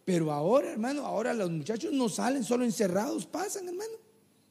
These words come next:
Puras conchas, ¿verdad? Porque quieren ser perlas, ¿verdad? Pero el encierro les hace daño, no tienen sociabilización.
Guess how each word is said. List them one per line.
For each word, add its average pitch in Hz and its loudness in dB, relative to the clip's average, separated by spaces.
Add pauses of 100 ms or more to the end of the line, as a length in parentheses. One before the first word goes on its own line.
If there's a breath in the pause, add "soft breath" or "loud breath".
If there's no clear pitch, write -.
(1080)
Puras 240 4
conchas, 262 2
¿verdad? 226 -2
Porque 214 -4
quieren 240 6
ser 226 8
perlas, 247 6
¿verdad? 175 0 (1400 soft breath)
Pero 175 8
el 160 8
encierro 202 2
les 202 -2
hace 147 -6
daño, 185 -4
no 196 -2
tienen 196 -2
sociabilización. 139 -4